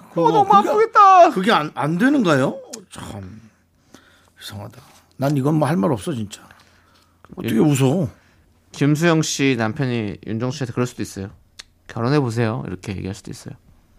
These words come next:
Speaker 1: 그래요. 결혼해보고 이거는 잘 기억했다가
Speaker 2: 예.
Speaker 1: 결혼하고 딱 일 년
Speaker 2: 예.
Speaker 1: 있다가 제가
Speaker 2: 에이,
Speaker 1: 얘기하겠습니다.
Speaker 2: 일 년 아니겠지. 한,
Speaker 1: 그러면
Speaker 2: 한 오 년 정도 지나고 나서.
Speaker 1: 아, 오 년까지 우리가 모르잖아.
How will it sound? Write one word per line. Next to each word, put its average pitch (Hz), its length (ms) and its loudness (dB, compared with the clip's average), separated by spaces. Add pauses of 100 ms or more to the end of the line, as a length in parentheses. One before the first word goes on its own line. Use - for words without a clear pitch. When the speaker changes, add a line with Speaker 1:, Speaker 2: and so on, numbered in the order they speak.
(1300)
Speaker 1:
그래요. 123 320 -4 (1040)
결혼해보고 147 840 6 (480)
이거는 170 600 2
잘 151 240 0
기억했다가 151 800 -2
Speaker 2:
예. 110 300 -8 (240)
Speaker 1:
결혼하고 180 460 4
딱 180 160 2
일 247 160 4
년 160 240 6 (140)
Speaker 2:
예. 107 340 -8
Speaker 1:
있다가 139 420 0
제가 131 180 -6
Speaker 2:
에이, 123 60 -4
Speaker 1:
얘기하겠습니다. 147 360 2
Speaker 2:
일 - 40 0
년 262 140 2
아니겠지. 156 640 -2
한, 123 140 -14
Speaker 1:
그러면 120 280 -10
Speaker 2:
한 147 100 -2
오 139 100 0
년 185 120 -2
정도 151 200 -4
지나고 113 300 -6
나서. 95 160 -12
Speaker 1:
아, 87 160 -14
오 113 80 -4
년까지 139 580 -2
우리가 120 400 -8
모르잖아. 113 560 -10